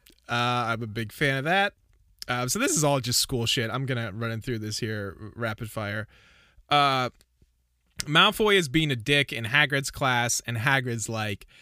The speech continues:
he threatens to take a page out of Moody's book and turn him into a ferret. Uh, good on you, Hagrid. And this made me have a thought that I, that I never acknowledged at all in the last book. Is he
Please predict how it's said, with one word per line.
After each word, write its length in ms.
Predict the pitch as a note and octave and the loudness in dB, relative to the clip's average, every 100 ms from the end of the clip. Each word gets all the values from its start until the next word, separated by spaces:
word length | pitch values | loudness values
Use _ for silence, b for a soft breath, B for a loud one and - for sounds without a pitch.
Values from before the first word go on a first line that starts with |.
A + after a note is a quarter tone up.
| b b b _ _ - | b b b _ _ 2
he 160 | D#3+ | 4
threatens 320 | E3+ G3+ F#3+ D#3 | 6 6 6 2
to 60 | |
take 240 | C#3 E3+ D3+ | 4 2 4
a 40 | |
page 360 | - E3 D#3 D3 | 4 4 4 2
out 100 | C3 | 0
of 60 | |
Moody's 400 | B2 C#3+ C#3+ D3+ | 2 2 2 0
book 340 | B2+ D3 D3 - | 0 0 0 -2
and 140 | C3+ | -4
turn 180 | C3+ C3+ | 0 0
him 100 | C3 | 0
into 180 | B2+ A2 | -4 -6
a 60 | F#2+ | -8
ferret. 560 | - C3+ D#3 - - - _ _ | -2 0 0 -2 -6 -12 _ _
Uh, 560 | B2 A#2+ A#2 A2+ A2+ A2+ - C3 A#2 - | 0 0 0 -2 -2 -4 -8 -14 -14 -6
good 160 | B2 | -4
on 180 | B2+ B2 | -2 -2
you, 100 | A#2 | -4
Hagrid. 540 | F#2 B2+ C3+ E3 F3+ G3 B B B B _ | -2 -2 0 0 -2 -6 B B B B _
And 420 | C#3+ D#3 D3+ D3 - _ _ C#3 | 4 6 6 2 -4 _ _ -10
this 380 | C#3 A3 C#4+ | -2 2 2
made 160 | C4+ B3 | 4 2
me 120 | G#3+ | 4
have 180 | F#3 D#3+ | 4 4
a 60 | C#3+ | 2
thought 320 | E3+ D#3 C3 | 2 2 2
that 100 | B2+ | 0
I, 180 | B2+ A#2+ A2 _ _ _ _ | -2 -2 -8 _ _ _ _
that 160 | B2 B2 | -4 -2
I 60 | |
never 320 | B2 D3+ G3+ C#3+ | 2 2 2 0
acknowledged 580 | A#2 D3+ D3+ A#2+ G#2+ | 0 0 0 -2 -4
at 100 | A#2 | -4
all 320 | G#2+ D3 D3+ B2 | -2 0 0 0
in 80 | |
the 80 | A#2 | -2
last 380 | A2 B2 C3+ - | -2 0 0 -2
book. 260 | A2 G2+ - | -4 -4 -4
Is 180 | - - | 0 4
he 120 | - | 4